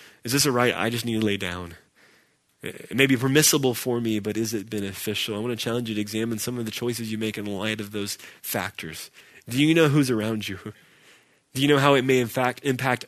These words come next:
others? And it is grace that not just invites anyone and everyone into the family, but it's grace that totally reorders the way that we relate to one another, of people from different backgrounds, of different ethnicities, of different, uh, convictions, of different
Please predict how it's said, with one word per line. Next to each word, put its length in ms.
others? 320
And 120
it 140
is 120
grace 440
that 140
not 180
just 140
invites 400
anyone 400
and 100
everyone 380
into 260
the 100
family, 460
but 100
it's 160
grace 840
that 100
totally 260
reorders 540
the 100
way 220
that 140
we 160
relate 480
to 120
one 120
another, 400
of 160
people 320
from 180
different 260
backgrounds, 480
of 80
different 300
ethnicities, 600
of 80
different, 280
uh, 140
convictions, 680
of 140
different 340